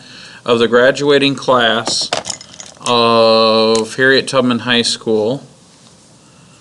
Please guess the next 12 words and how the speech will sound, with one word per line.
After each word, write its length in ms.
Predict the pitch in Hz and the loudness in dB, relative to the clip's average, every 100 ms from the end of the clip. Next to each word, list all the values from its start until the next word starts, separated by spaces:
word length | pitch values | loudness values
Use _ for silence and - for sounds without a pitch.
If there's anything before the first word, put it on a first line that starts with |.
| _ _ _ - | _ _ _ -6
um, 520 | 120 117 117 117 117 | 0 2 2 0 -2
had 180 | 113 120 | -2 -2
taken 380 | - 127 131 - | 0 -2 -2 -4
at 300 | 117 113 120 | -2 -2 -4
least 500 | 160 151 131 - - - | -2 -2 -2 -4 -8 -6
eight 180 | 123 - | -6 -4
courses. 760 | - 107 90 - - - - - - - - _ _ _ _ - - - - - - - | -2 -2 -2 -6 -10 -12 -14 -16 -20 -20 -20 _ _ _ _ -20 -20 -20 -20 -20 -14 -4
And 600 | 123 120 120 120 120 120 | 0 0 0 0 0 0
the 100 | 120 | 0
remaining 500 | 123 131 151 165 143 | 0 0 0 0 -2
class 440 | 139 123 120 - | -2 -2 -2 -4
members 840 | 123 113 110 113 120 139 - - | -2 -2 0 2 2 0 -4 -8